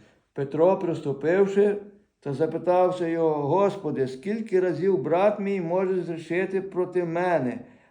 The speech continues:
а я маю прощати йому? Чи не до семи раз?»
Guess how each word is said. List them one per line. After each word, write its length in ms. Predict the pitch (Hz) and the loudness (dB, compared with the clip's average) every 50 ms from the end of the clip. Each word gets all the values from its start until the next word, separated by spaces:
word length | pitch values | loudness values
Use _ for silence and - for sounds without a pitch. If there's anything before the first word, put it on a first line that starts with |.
| _ _ | _ _
а 100 | - 139 | -2 0
я 240 | 147 160 175 180 180 | 2 4 4 2 2
маю 400 | 175 175 185 202 214 208 208 196 | 2 2 2 4 6 6 6 6
прощати 720 | 202 185 180 170 - - - 175 180 185 185 185 - 175 | 4 2 -4 -4 -6 -4 -2 0 2 2 0 0 2 2
йому? 680 | 175 175 180 175 175 175 170 151 127 110 240 - - - _ _ _ _ _ _ _ _ _ _ _ _ _ _ _ _ _ _ _ _ _ _ _ _ _ _ _ _ _ _ _ _ _ | 2 4 4 2 2 2 0 0 -2 -2 -6 -8 -16 -20 _ _ _ _ _ _ _ _ _ _ _ _ _ _ _ _ _ _ _ _ _ _ _ _ _ _ _ _ _ _ _ _ _
Чи 180 | - - 180 170 | 0 2 2 4
не 120 | 165 165 | 2 2
до 140 | 160 - 156 | 0 0 -2
семи 400 | 151 - 156 156 160 185 202 208 | -2 -2 -4 -2 0 0 2 2
раз?» 380 | 202 196 196 196 202 202 - | 2 4 2 2 0 -2 -6